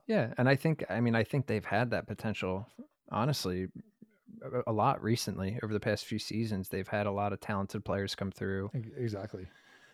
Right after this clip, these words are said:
Speaker 1: They just haven't, they really haven't had the arms. Um, but going back to Miggy real quick, uh, the dude is gonna, of course, he's probably still got a couple games. That they got, uh, Sunday's their last game.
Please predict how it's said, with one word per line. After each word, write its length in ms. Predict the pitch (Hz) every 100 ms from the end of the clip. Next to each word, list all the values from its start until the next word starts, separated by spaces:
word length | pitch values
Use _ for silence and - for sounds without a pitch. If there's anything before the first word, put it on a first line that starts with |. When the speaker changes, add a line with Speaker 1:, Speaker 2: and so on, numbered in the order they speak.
| _
Speaker 1:
They 100 | 113
just 200 | 104 107
haven't, 340 | 110 101 104 -
they 160 | 104 101 -
really 160 | 117 107
haven't 200 | 110 110
had 120 | 101
the 120 | 95
arms. 560 | 104 107 98 - - - - _ -
Um, 560 | 104 95 92 92 92 98 _ _ _ _ _ _ _ _ _ _ _ _ _ _ -
but 200 | 98 - _ _ _ _ _ _ _
going 140 | 139 120
back 140 | 113
to 80 | 110
Miggy 240 | 110 113
real 140 | 101 95
quick, 380 | - 95 - -
uh, 320 | 98 92 95 -
the 220 | 101 104
dude 380 | 117 113 110 113
is 240 | 107 98
gonna, 380 | 107 98 98 98
of 100 | 101
course, 220 | - 107 -
he's 140 | -
probably 200 | - 95
still 180 | - 107
got 120 | 95
a 40 |
couple 220 | - 104 92
games. 320 | 92 95 -
That 240 | 87 -
they 120 | - 95
got, 220 | 82 -
uh, 160 | 55 -
Sunday's 480 | - 110 92 87
their 100 | 87
last 240 | 82 87 -
game. 240 | 90 90